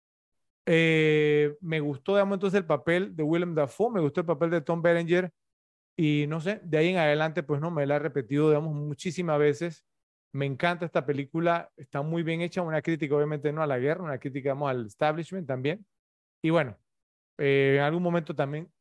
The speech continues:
será un episodio aquí en La Repetible. En la número tres, Midnight Express, Expreso de Medianoche del setenta y ocho, de Alan Parker con Brad Davis también. A película, vamos, pues, o sea, ¿no? Que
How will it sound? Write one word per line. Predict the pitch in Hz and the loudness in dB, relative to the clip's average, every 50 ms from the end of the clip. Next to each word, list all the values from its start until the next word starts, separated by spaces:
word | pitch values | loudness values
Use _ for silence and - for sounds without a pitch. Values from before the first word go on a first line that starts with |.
| _ _ _ _ | _ _ _ _
será | - 156 143 | -4 -2 0
un | 143 151 | 0 0
episodio | 156 143 151 131 151 147 | -2 -2 -2 -2 0 0
aquí | 147 143 | 0 0
en | 156 | 0
La | 156 151 | -2 -2
Repetible. | 135 139 120 143 123 143 151 143 143 | -2 -2 -4 -4 -4 -2 0 0 0
En | 135 | -2
la | 143 | -2
número | 147 160 180 202 214 202 190 - | -4 -2 -2 0 0 0 0 2
tres, | 202 202 190 165 - - _ _ _ _ _ _ _ _ _ _ _ _ _ - | 2 2 2 0 -2 -12 _ _ _ _ _ _ _ _ _ _ _ _ _ -2
Midnight | 165 190 214 208 214 202 190 | 0 0 0 2 2 2 2
Express, | 196 180 - - - 226 214 175 135 - - - _ _ _ _ _ _ _ | 2 0 -2 -2 2 4 4 4 2 -2 -12 -20 _ _ _ _ _ _ _
Expreso | - 151 147 - 185 185 160 190 | -4 -4 -2 2 0 2 2 2
de | 202 | 2
Medianoche | 190 170 160 156 160 190 202 - - 180 | 2 4 2 2 2 0 -2 0 0 0
del | 170 151 135 | 0 0 0
setenta | 143 151 127 151 147 143 120 143 147 | -2 -2 -2 -2 -4 0 2 2 2
y | 165 | 2
ocho, | 196 190 - 160 | 2 0 2 2
de | 147 135 143 | 0 0 0
Alan | - 170 165 175 170 156 | -2 -2 -2 -2 -2 0
Parker | - 185 180 180 156 175 151 | 0 0 0 0 -2 -6 -6
con | 139 151 143 | -6 -6 -2
Brad | 139 156 156 156 | 0 0 0 0
Davis | 147 143 180 185 190 170 - | 0 -2 -2 -2 -2 -4 -4
también. | - 147 147 139 131 170 180 190 196 196 185 - _ _ _ _ _ _ _ _ _ _ _ _ _ - | -6 -6 -6 -2 0 0 0 0 -2 -6 -10 -12 _ _ _ _ _ _ _ _ _ _ _ _ _ -6
A | - - 151 | -6 -4 0
película, | 170 151 156 156 156 196 190 175 | 0 0 0 2 2 4 4 4
vamos, | 170 180 190 147 | 4 4 0 0
pues, | 160 160 | 0 -2
o | 147 | 0
sea, | 131 175 165 | 0 0 -2
¿no? | 165 175 160 | -2 -4 -2
Que | - 165 151 147 135 | 0 0 0 0 0